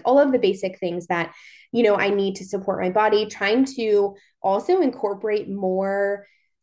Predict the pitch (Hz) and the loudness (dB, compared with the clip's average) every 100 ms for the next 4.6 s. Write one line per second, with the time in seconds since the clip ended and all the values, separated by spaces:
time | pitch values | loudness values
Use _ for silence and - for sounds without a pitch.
0 | _ - 269 269 269 - 202 226 339 339 | _ 0 4 4 2 -2 -2 2 0 0
1 | - 220 226 226 214 226 226 - 202 208 | -4 -2 -4 -4 -2 -2 -4 -10 -8 -8
2 | 202 190 190 190 196 208 196 196 202 196 | -8 -4 -4 -4 -6 -4 -2 -2 -2 -4
3 | 196 190 180 190 190 180 185 185 185 190 | -6 -4 -2 0 0 -2 -2 -4 -4 -8
4 | 185 185 190 185 185 | -4 0 2 2 0